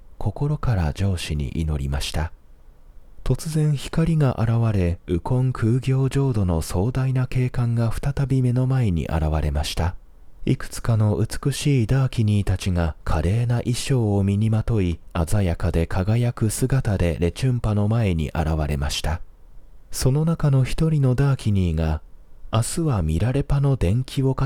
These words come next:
るので一緒に聞きに行きましょう」と言いました。「ミラレパ尊者に求める人は誰ですか？」ともう一人のダーキニーが尋ねました。別のダーキニーが微笑みながらレチュンパを見つめ、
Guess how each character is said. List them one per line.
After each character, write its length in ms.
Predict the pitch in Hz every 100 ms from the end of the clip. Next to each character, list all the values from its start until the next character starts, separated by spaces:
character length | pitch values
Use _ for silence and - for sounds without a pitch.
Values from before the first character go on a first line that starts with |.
| - 135
る 80 | 131
の 140 | 107
で 220 | 87 73 -
一 140 | 78
緒 240 | - - 139
に 160 | 135
聞 140 | - -
き 160 | 143
に 140 | 147 147
行 80 |
き 100 | -
ま 140 | 151 139
し 100 | -
ょ 260 | 135 90 -
う」 60 | -
と 80 | 95
言 100 | 76
い 60 | 67
ま 100 | 73
し 140 | -
た。 180 | 78 85 - - - - - - - - - - -
「ミ 140 | 101
ラ 140 | 127
レ 80 | 185
パ 160 | - 180
尊 260 | - 185
者 140 | 156 123
に 120 | 104
求 300 | 95 - 139
め 100 | 151
る 140 | 120
人 240 | 95 - 104
は 140 | 80
誰 260 | 85 147 160
で 140 | 92
す 120 | -
か？」 280 | - 80 135 - -
と 100 | 107
も 260 | 90 110 139
う 20 |
一 260 | - 143
人 100 | 131
の 120 | 113 107
ダ 220 | 120 120
ー 20 |
キ 180 | - 87
ニ 180 | 80 69
ー 60 |
が 80 | 76
尋 300 | - 80 78
ね 100 | 73
ま 140 | 71
し 120 | - -
た。 220 | 76 - - - - - -
別 280 | 104 - 143
の 200 | 139 139
ダ 220 | 143 147
ー 20 |
キ 160 | - 117
ニ 240 | 98 87
ー 0 |
が 240 | 80 76 76
微 100 | 87 -
笑 220 | 123 123
み 160 | 131
な 120 | 131 123
が 140 | 110
ら 140 | 104
レ 120 | 101 101
チ 160 | -
ュ 40 | 131
ン 80 |
パ 160 | 120 113
を 100 | 107
見 140 | 107
つ 160 | - 113
め、 240 | 107 107